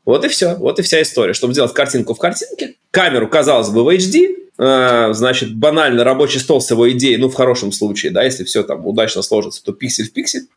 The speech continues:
Ну, и вот мы получаем шикарную четыре К картинку. Но вот для того, чтобы это все действительно работало, нам нужно проделать вот тот вот ря-, набор оптимизаций и трюков, чтобы это четыре К имел смысл, про который мы говорили вот, собственно, ну, там, полчаса назад.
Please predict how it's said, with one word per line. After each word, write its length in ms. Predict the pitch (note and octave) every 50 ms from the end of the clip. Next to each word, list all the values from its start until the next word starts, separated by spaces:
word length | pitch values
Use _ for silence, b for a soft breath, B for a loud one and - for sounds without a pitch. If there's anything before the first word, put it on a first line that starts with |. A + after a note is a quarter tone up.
| _
Ну, 400 | - A#2 A#2 A#2+ C3 D3+ G3+ C4+
и 100 | D#4 C#4+
вот 220 | - C#3 G3+ A3 G#3+
мы 120 | F3 C3
получаем 380 | B2+ B2+ B2 A#2+ - G3+ B3 A3
шикарную 480 | - - B2 C3 D3 F#3+ G#3+ F#3 C#3
четыре 260 | B2+ - - D#3+ D#3 C3+
К 120 | B2+ C3
картинку. 420 | C3 C3 B2 B2 - G#2 F#2 - F#2
Но 100 | G#2 B2
вот 100 | C3 C3+
для 100 | D3 -
того, 200 | F3+ E3+ D3+ C3+
чтобы 240 | - - A#2+ A#2+ A#2
это 80 | -
все 160 | - - C3
действительно 340 | A#2+ A#2 - C3+ B2+ A2 A2
работало, 600 | G#2+ A#2 A#2+ D3 C4+ G4+ - - A3 B2+ - - - -
нам 200 | A#2+ C#3 D3+ E3+
нужно 240 | F#3+ F3+ - D3+ B2
проделать 540 | - C#3 C#3+ C#3 C#3+ E3+ D3+ A#2+ A2 A#2
вот 160 | - A#2+ B2 -
тот 180 | D#3 B2+ -
вот 160 | G#2+ A2 G#2+
ря-, 180 | C3+ - C3+ C3+
набор 420 | C3 C3+ C#3 C#3 C#3 C#3 B2+ A2+
оптимизаций 760 | G#2+ G#2+ - - B2 C3 C3+ B2+ C#3+ C#3 B2 A#2 - - G#2
и 60 | G#2+
трюков, 420 | G#2+ - E4 G4 - - E3+ - _ _ _
чтобы 240 | - - D3+ C3+ C3+
это 100 | C3 -
четыре 240 | - - - C3+
К 160 | C3 C#3 B2+ A#2+
имел 160 | A2+ A#2 A2+
смысл, 320 | - B2+ A#2 - - F2+
про 140 | - A2 G#2+
который 260 | A#2+ B2 A3+ C4 B3+
мы 120 | E3+ D#3+ C3
говорили 360 | A#2+ A#2+ B2+ D3+ G3 G3 B2
вот, 220 | B2 C3+ D3 -
собственно, 340 | - C#3 C3 B2+ - B2 A2+
ну, 280 | A2+ A#2 A2+ G#2 F#2 -
там, 140 | G2 F#2+ G2
полчаса 420 | - D3 D3 D3 - - - A#2+
назад. 380 | A2+ A2 A2 G#2+ - - -